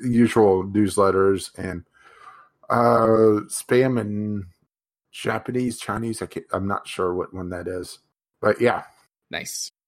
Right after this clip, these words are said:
Speaker 2: Um, and then I didn't see anything on Discord, although,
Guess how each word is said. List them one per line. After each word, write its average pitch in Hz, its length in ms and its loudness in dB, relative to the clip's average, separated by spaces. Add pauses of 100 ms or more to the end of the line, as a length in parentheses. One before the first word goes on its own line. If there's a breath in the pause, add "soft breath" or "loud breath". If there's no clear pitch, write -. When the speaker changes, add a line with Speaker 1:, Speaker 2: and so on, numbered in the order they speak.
(180)
Speaker 2:
Um, 127 580 -4
and 120 140 -8
then 127 120 -6
I 127 100 -4
didn't 185 260 -8
see 170 180 -6
anything 156 340 -6
on 123 140 -4
Discord, 147 600 -4
although, 107 560 -6